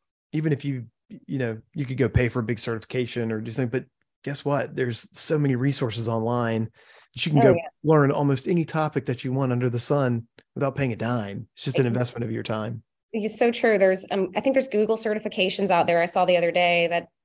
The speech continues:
Speaker 2: I think are free for, like, U X, <clears throat> project management,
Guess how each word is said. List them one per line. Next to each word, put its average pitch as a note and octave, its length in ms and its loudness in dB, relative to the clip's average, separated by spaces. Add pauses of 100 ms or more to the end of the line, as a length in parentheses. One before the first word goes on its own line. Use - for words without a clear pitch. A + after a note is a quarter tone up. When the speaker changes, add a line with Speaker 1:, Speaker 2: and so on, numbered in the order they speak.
(160)
Speaker 2:
I - 80 -20
think A3+ 160 -6
are F3 80 -4
free F#3 460 0
for, E3+ 140 -6
like, E3 180 -2
U F#3 160 4
X, F3 400 2 (120)
<clears throat> A#3+ 240 0
project G3+ 300 2
management, F3+ 800 0